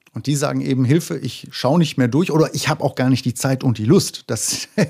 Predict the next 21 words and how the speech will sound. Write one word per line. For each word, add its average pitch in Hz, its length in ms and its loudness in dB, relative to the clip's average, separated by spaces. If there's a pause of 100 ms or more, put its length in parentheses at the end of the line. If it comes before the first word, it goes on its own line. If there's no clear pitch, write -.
<laughs> 190 320 -8
würde 170 180 2
mir 170 180 4
zumindest 147 400 2
so 139 100 0
gehen, 143 320 2 (480)
dass 147 160 2
ich 143 100 2
sag, 139 160 0
"Nee, 139 180 6
komm, 127 260 0
also 123 380 4 (100)
das 143 180 2
mit 135 100 4
den 135 120 4
Anträgen 143 580 2
und 135 180 2
dem 127 120 2
ganzen, 127 440 2
äh, 117 120 0
Kleingedruckten, 147 880 2